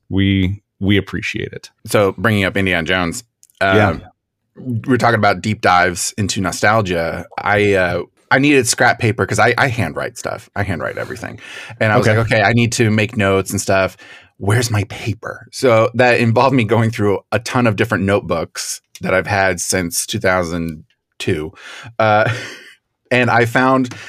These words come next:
Speaker 2: my half-completed, uh, treatment for Indiana Keith and the Legend of the Doom Duck.
Speaker 1: Oh my God. That is
Speaker 2: Yeah.
Speaker 1: a throwback.
Speaker 2: Yeah.
Speaker 1: That's a throwback.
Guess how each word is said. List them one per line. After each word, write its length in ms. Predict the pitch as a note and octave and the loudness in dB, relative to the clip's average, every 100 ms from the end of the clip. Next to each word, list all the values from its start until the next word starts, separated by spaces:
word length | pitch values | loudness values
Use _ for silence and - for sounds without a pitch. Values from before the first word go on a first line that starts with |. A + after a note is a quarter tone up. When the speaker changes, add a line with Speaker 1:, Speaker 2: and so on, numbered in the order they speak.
| - - - | -20 -18 -2
Speaker 2:
my 720 | A2 A2 G#2+ G#2+ G#2+ G#2 - | 2 4 2 2 2 0 -4
half-completed, 1160 | - C3+ D3 - A#2 C3 B2 G#2+ G2+ G2+ G#2 - - G2+ - _ | -2 0 0 0 0 2 2 4 4 2 0 -6 -10 -10 -10 _
uh, 460 | A2 G2+ F2+ F2+ D#2+ - | 0 2 2 -2 -4 -2
treatment 460 | - B2+ G2+ F2+ - | -2 0 0 -4 -8
for 300 | - G#2+ G2 | -2 0 0
Indiana 400 | G#2+ G#2+ G#2 G2+ | 0 0 0 0
Keith 400 | F#2 A2 A2 A#2 - | -2 -2 -2 -4 -8
and 220 | G2+ G2 | -4 -2
the 80 | F2 | -2
Legend 280 | F2 - G2 | 0 0 -2
of 60 | |
the 60 | F#2 | -2
Doom 220 | F2 G2 | -2 0
Duck. 320 | A#2 C#3+ - _ - | 2 0 -2 _ -8
Speaker 1:
Oh 180 | E2+ F2 | -4 -4
my 220 | E2 D2 | -4 -6
God. 580 | C#2+ E2 E2 D#2 D2 C#2+ - - - - | -4 -2 -2 -2 -6 -10 -14 -20 -20 0
That 240 | G2 G#2+ | 4 4
is 100 | G2+ | 4
Speaker 2:
Yeah. 200 | F2 G2 | 2 0
Speaker 1:
a 40 | |
throwback. 760 | G2+ F2+ G2 D#2+ D2+ - - - _ _ - | 0 2 4 2 0 -2 -10 -16 _ _ -6
Speaker 2:
Yeah. 360 | G2 G2+ F2+ | 0 2 2
Speaker 1:
That's 260 | F2+ B2+ B2+ | 4 4 4
a 60 | A#2+ | 0
throwback. 680 | - G2+ G2 F2 E2 - | 2 2 2 2 0 -4